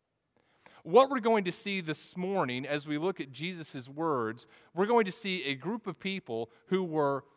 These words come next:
sadly mistaken about the value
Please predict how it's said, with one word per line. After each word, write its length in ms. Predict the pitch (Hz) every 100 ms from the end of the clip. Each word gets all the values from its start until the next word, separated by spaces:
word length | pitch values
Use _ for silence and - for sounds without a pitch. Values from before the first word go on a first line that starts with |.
| _ _ _ _ _ _ _
sadly 800 | - - - 214 233 233 185 156
mistaken 640 | 135 127 - 120 110 - 85 107 113 _ _ _ _ _
about 420 | 139 143 131 -
the 80 | 127
value 800 | 117 127 135 139 113 92 90